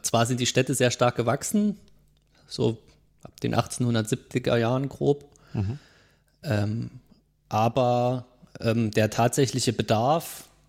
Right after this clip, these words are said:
Speaker 1: äh, ist n-, nicht hinterher. Also es sind mehr Menschen in die Städte gekommen,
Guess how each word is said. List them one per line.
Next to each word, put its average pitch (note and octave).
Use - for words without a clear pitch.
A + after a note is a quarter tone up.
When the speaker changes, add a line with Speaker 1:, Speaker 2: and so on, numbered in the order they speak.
Speaker 1:
äh, A#2+
ist -
n-, A#2
nicht A#2+
hinterher. A2+
Also A#2
es A2
sind B2+
mehr B2
Menschen C3+
in B2+
die A#2+
Städte C3+
gekommen, C3